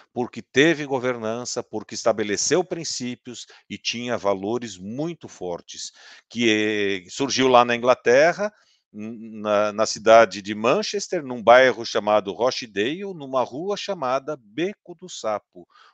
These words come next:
onde vinte e oito tecelões, sendo vinte e sete homens e uma mulher, e em mil oitocentos e quarenta e quatro tinha uma mulher com poder de decisão que nem os homens.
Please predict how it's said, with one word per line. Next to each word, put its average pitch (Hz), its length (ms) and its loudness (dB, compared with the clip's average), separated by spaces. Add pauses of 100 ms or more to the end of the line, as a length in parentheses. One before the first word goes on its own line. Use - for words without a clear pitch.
onde 101 360 -10
vinte 202 380 -10
e 160 40 -6
oito 131 400 -4
tecelões, 123 880 -12 (340)
sendo 95 400 -6
vinte 185 300 -14
e - 120 -10
sete 113 360 -6
homens 92 640 -10
e 92 200 -12
uma 233 280 -6
mulher, 156 480 -2 (480)
e 120 140 -8
em 131 100 -8
mil 233 460 -8
oitocentos 196 1080 -6
e 175 60 -10
quarenta 151 540 -2
e 147 60 -8
quatro 123 500 -4
tinha 131 400 -10
uma 180 300 -8
mulher 127 500 -2 (300)
com 135 200 -10
poder 135 600 -2
de 170 120 -12
decisão 127 640 -8
que 120 140 -16
nem 117 120 -12
os 113 200 -14
homens. 90 580 -14